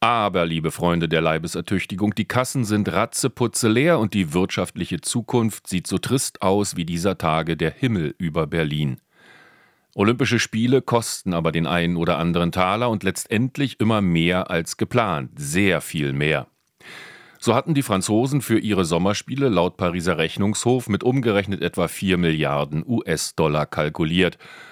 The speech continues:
Eine Studie der Universität Oxford hingegen gibt die tatsächlichen Kosten mit rund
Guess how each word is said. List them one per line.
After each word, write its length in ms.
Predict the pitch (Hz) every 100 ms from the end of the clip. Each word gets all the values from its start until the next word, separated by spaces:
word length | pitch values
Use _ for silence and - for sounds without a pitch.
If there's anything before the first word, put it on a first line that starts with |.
| - _
Eine 280 | - 82 80
Studie 420 | 80 104 101 113
der 140 | 107 85
Universität 640 | 85 85 85 85 90 85 -
Oxford 520 | 120 - - 127 123
hingegen 720 | 120 113 98 107 110 113 87
gibt 280 | 90 - -
die 120 | -
tatsächlichen 720 | 95 92 - 90 95 85 90
Kosten 500 | - 104 - - 101
mit 160 | 92 87
rund 300 | 85 92